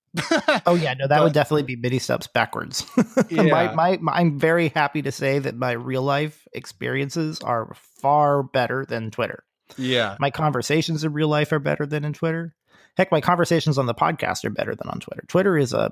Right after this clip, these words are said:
Speaker 2: a cesspool of bullshit.
Speaker 1: Yeah. And, uh, you know, I actually, I think it's the, it's the world's vent. Um, I wonder, I, I think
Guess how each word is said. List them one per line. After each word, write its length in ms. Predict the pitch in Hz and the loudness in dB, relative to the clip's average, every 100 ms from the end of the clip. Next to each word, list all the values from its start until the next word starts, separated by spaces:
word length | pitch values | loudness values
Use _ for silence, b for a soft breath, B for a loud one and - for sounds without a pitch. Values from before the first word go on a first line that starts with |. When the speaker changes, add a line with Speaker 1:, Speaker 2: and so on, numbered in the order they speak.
| - | -2
Speaker 2:
a 120 | 120 | -4
cesspool 560 | - 139 - - 143 104 | 0 0 -2 0 0 0
of 100 | 123 | 0
bullshit. 400 | 120 107 - - _ _ _ _ | 0 0 -6 -14 _ _ _ _
Speaker 1:
Yeah. 600 | 160 160 165 151 120 101 - _ | -6 -2 2 2 0 -6 -16 _
And, 160 | 156 170 | 0 0
uh, 20 | |
you 120 | - 180 | 0 0
know, 140 | 262 | 2
I 80 | 180 | 2
actually, 500 | 160 - 170 143 135 - | 0 -2 -2 -2 -4 -4
I 120 | 143 | -4
think 460 | - 165 147 - _ _ _ _ _ _ _ | 0 0 0 -6 _ _ _ _ _ _ _
it's 240 | 139 - - | -8 -8 -6
the, 160 | 120 - | -6 -6
it's 160 | - | -10
the 100 | 127 | -8
world's 340 | 117 147 123 101 | -2 -2 -2 -6
vent. 400 | 95 131 - _ _ | -10 -10 -10 _ _
Um, 400 | 120 113 107 101 - - | -2 0 0 -2 -6 0
I 140 | 139 | 2
wonder, 520 | 147 156 147 131 120 - | 4 4 4 2 0 2
I, 120 | 156 175 | 2 2
I 100 | 180 | 0
think 320 | 202 175 | 0 0